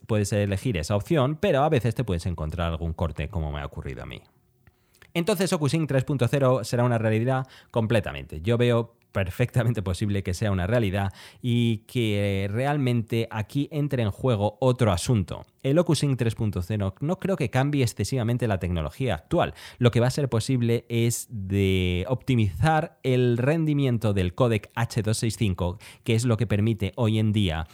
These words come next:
conseguir ese mil ochenta p en transmisión de imagen. Es decir, lo que está pasando ahora mismo no es que haya un cambio radical en versiones anteriores en lo que es la forma de manejar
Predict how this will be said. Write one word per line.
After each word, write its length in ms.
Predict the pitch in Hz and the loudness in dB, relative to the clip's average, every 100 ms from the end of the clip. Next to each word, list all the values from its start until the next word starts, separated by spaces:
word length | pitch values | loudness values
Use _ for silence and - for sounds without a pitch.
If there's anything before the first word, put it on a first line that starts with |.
| - | -4
conseguir 720 | - 101 - 85 92 95 101 - | 2 2 2 -2 0 -2 -4 -2
ese 480 | 104 95 - 101 101 | -2 0 0 -2 0
mil 260 | 107 98 95 | 0 0 0
ochenta 480 | 90 - 92 92 85 | -2 -4 -2 -2 -2
p 220 | 85 - | -4 -4
en 160 | 110 90 | -4 -2
transmisión 840 | 80 80 78 - 95 90 87 82 - | -4 -4 -6 -4 -2 -2 -4 -8 -10
de 180 | 95 85 | -6 -4
imagen. 420 | 80 92 - - - - - - | -4 -6 -8 -12 -20 -20 -20 -4
Es 140 | 104 | -2
decir, 360 | 104 120 92 95 | 0 0 -2 -2
lo 180 | - 110 | 0 2
que 80 | 110 | 2
está 280 | 95 - 165 | -2 0 0
pasando 400 | 120 - 143 120 | 2 2 4 4
ahora 160 | 104 | 2
mismo 480 | 92 135 101 85 90 - - - | 2 2 2 0 -2 -8 -16 -2
no 140 | 120 | 0
es 100 | 156 | 0
que 140 | - 139 | 0 -2
haya 180 | 139 | 0
un 140 | 131 123 | 0 0
cambio 360 | 131 131 117 | 0 0 2
radical 540 | 104 107 98 - 113 113 | 2 2 2 0 0 -2
en 180 | 120 107 | -2 0
versiones 420 | 98 - 113 104 | 0 0 0 0
anteriores 480 | 101 95 98 101 95 | 0 0 0 0 -2
en 160 | 87 95 | 0 0
lo 140 | 85 | 0
que 160 | - 117 | 0 2
es 100 | 113 | 2
la 140 | 90 | 0
forma 360 | - 123 113 107 | 2 2 4 2
de 80 | |
manejar 520 | 95 85 78 - 117 | 2 0 -2 0 2